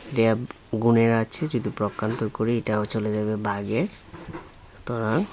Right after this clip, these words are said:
এক্স এর মান অর্থাৎ আমরা যদি আটাশিকে চার দিয়ে ভাগ করি, তাহলে হচ্ছে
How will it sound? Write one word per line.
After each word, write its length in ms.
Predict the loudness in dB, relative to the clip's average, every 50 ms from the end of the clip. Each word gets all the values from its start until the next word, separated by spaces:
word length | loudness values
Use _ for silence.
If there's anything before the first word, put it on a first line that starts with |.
| -8 -14 -14 -16 -18 -16 -8 -4
এক্স 340 | -4 -4 -2 -4 -2 0
এর 100 | 0 2
মান 220 | 2 2 0 0 -2 -6 -10 -16 -20 -20 -20 -20 -10 -2 0
অর্থাৎ 380 | 0 0 2 2 2 2 2 2 2
আমরা 240 | 2 2 2 2 2
যদি 320 | 0 0 0 2 2 2 2 2 -2 -8 -16 -20 -20 -20 -20 -20 -20 -16 -10 -6
আটাশিকে 600 | -6 -4 -4 -2 -2 0 0 0 0 0 -2 -2 -2 0
চার 140 | 0 0 -2 -4 -4 -4
দিয়ে 160 | -4 -2 -2 -2 -4
ভাগ 140 | -4 -6 -8 -10
করি, 320 | -6 -4 -2 2 2 2 2 2 -2 -8 -20 -20 -20 -20 -20 -20 -20 -18 -14 -10
তাহলে 360 | -8 -8 -6 -6 -4 -2 -2
হচ্ছে 420 | -2 -2 -2 -2 0 0 2 2